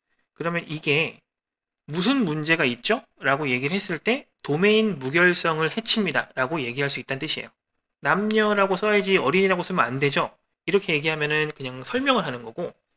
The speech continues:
학문적으로, 논리적으로 설명을 한다라고 하면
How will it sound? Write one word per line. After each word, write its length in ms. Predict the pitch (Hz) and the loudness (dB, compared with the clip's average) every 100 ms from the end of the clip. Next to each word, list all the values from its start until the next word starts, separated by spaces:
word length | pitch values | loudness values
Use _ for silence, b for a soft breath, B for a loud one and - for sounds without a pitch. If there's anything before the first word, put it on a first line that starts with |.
| _ _ _ - | _ _ _ -4
학문적으로, 840 | - 262 277 233 151 117 139 - _ _ _ | -2 -2 -2 0 0 -2 -6 -8 _ _ _
논리적으로 600 | - 139 185 190 175 151 | -2 0 0 -2 -2 -2
설명을 400 | 147 214 208 185 | 0 0 0 -2
한다라고 400 | 185 185 151 123 131 | -2 -2 -4 -6 -8
하면 300 | 139 226 | -4 -4